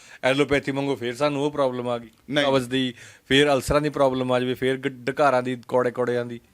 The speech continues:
Speaker 2: ਨਹੀਂ, ਨਹੀਂ ਫਰੂਕੀ ਸਾਹਿਬ, ਇਹ ਆਯੁਰਵੇਦ ਹੈ।
Speaker 1: ਠੀਕ ਹੈ।
Speaker 2: ਇਹ ਜਿਹੜਾ ਵੀ ਰੋਗ ਠੀਕ ਕਰੂਗਾ, ਜੜ੍ਹ ਤੋਂ ਜਾਊਗਾ। ਇਹ ਉਹ ਪ੍ਰੋਬਲਮ ਨਹੀਂ ਹੁੰਦੀ ਵੀ ਐਲੋਪੈਥੀ ਲਈ ਇੱਕ ਵਾਰੀ ਦਰਦ ਰੋਕ ਗਿਆ ਜਾਂ ਕਬਜ਼ ਠੀਕ ਹੋ ਗਈ, ਫੇਰ ਉਸ ਤਰ੍ਹਾਂ ਸਮੱਸਿਆ ਆ ਗਈ, ਉਹ ਚੀਜ਼ ਨਹੀਂ ਹੁੰਦੀ।
Speaker 1: ਚਲੋ, ਅਸੀਂ ਮੰਨ ਕੇ ਚੱਲਦੇ ਹਾਂ ਕਿ ਅਸੀਂ ਵੀਹ ਗ੍ਰਾਮ ਇਹਦੇ ਵਿੱਚ ਅਸੀਂ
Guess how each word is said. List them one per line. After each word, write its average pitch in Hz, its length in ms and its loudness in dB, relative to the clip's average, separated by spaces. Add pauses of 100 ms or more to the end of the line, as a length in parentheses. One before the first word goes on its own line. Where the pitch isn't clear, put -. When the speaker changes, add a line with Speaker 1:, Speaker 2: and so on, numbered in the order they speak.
(220)
Speaker 2:
ਨਹੀਂ, 143 280 0
ਨਹੀਂ 175 100 0
ਫਰੂਕੀ 127 280 -6
ਸਾਹਿਬ, 147 220 0
ਇਹ 151 340 -2 (200)
ਆਯੁਰਵੇਦ 107 540 -2
ਹੈ। 120 200 -6 (160)
Speaker 1:
ਠੀਕ 120 200 -18
ਹੈ। 98 120 -20
Speaker 2:
ਇਹ 120 120 0
ਜਿਹੜਾ 127 300 2
ਵੀ 143 140 -2
ਰੋਗ 120 260 0
ਠੀਕ 113 280 -6
ਕਰੂਗਾ, 127 220 -4
ਜੜ੍ਹ 131 300 0
ਤੋਂ 160 120 -6
ਜਾਊਗਾ। 117 540 -2
ਇਹ 135 220 -2
ਉਹ 135 100 -2
ਪ੍ਰੋਬਲਮ 120 420 0
ਨਹੀਂ 139 100 -4
ਹੁੰਦੀ 110 300 -6
ਵੀ 120 140 -4
ਐਲੋਪੈਥੀ 113 560 -2
ਲਈ 107 280 0
ਇੱਕ 107 160 -8
ਵਾਰੀ 113 160 -4
ਦਰਦ 107 280 -2
ਰੋਕ 113 260 -2
ਗਿਆ 117 220 -2
ਜਾਂ 113 120 -2
ਕਬਜ਼ 110 340 -4
ਠੀਕ 120 160 -8
ਹੋ 117 80 -4
ਗਈ, 117 100 -8
ਫੇਰ 147 280 -4
ਉਸ 131 100 -2
ਤਰ੍ਹਾਂ 120 180 -4
ਸਮੱਸਿਆ 113 380 -8
ਆ 117 60 -4
ਗਈ, 143 100 -6
ਉਹ 135 120 -4
ਚੀਜ਼ 110 220 -10
ਨਹੀਂ 107 100 -14
ਹੁੰਦੀ। 107 260 -12
Speaker 1:
ਚਲੋ, 156 340 2
ਅਸੀਂ 170 160 -2
ਮੰਨ 151 260 0
ਕੇ 160 100 0
ਚੱਲਦੇ 143 300 2
ਹਾਂ 147 80 -2
ਕਿ 151 120 0
ਅਸੀਂ 139 160 -2
ਵੀਹ 147 200 0
ਗ੍ਰਾਮ 143 280 0
ਇਹਦੇ 143 140 -4
ਵਿੱਚ 135 260 -6
ਅਸੀਂ 131 300 -10